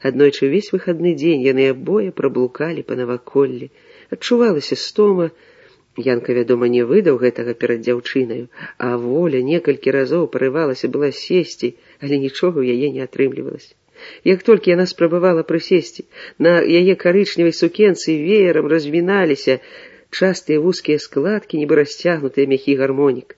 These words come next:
Дзяўчына, мусіць, пабойвалася, што яны пакамечацца. Янка прыкмеціў, як разлаваная Воля міла прыкусвала спакуслівыя губы.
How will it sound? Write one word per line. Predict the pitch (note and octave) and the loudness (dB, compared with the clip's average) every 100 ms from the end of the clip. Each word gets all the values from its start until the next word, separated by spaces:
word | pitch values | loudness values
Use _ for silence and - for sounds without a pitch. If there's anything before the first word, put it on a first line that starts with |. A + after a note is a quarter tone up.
| _ _ _ - | _ _ _ 0
Дзяўчына, | C#3 C3 D3+ C#3 | 2 2 0 0
мусіць, | C3+ D3+ - - _ _ | -2 -4 -6 -8 _ _
пабойвалася, | - C#3 C3 F3 G#3+ G#3+ G3+ F#3 | -4 -4 2 4 4 2 -4 -8
што | - B2+ | -4 -4
яны | B2+ | -2
пакамечацца. | C#3+ - B2+ B2 B2+ - - - - _ _ _ _ _ _ - | -6 -8 -6 -4 -4 -6 -18 -20 -20 _ _ _ _ _ _ -6
Янка | C#3+ C#3 - - | -4 -2 -4 -6
прыкмеціў, | C3+ - D3 C#3+ C3 | -6 0 0 0 -2
як | B2+ | 0
разлаваная | C3+ C3+ C3+ C3+ D#3+ C3 C3 | 0 2 2 2 2 2 0
Воля | C3+ E3+ C#3+ - - - - | 0 0 0 -2 -12 -20 -12
міла | D3+ E3+ G3+ D#3+ | -6 0 2 2
прыкусвала | C#3 D3 D3 - G3 - C#3 C#3+ C#3 C#3 _ _ _ _ | 0 -4 -6 -2 -2 -2 -2 -2 -2 -8 _ _ _ _
спакуслівыя | - - B2+ - - D#3 - B2 A#2 A#2 | -20 -14 -12 -12 -14 -10 -6 -4 -2 -4
губы. | A2+ D3 F#3 D3+ | -4 -6 -6 -12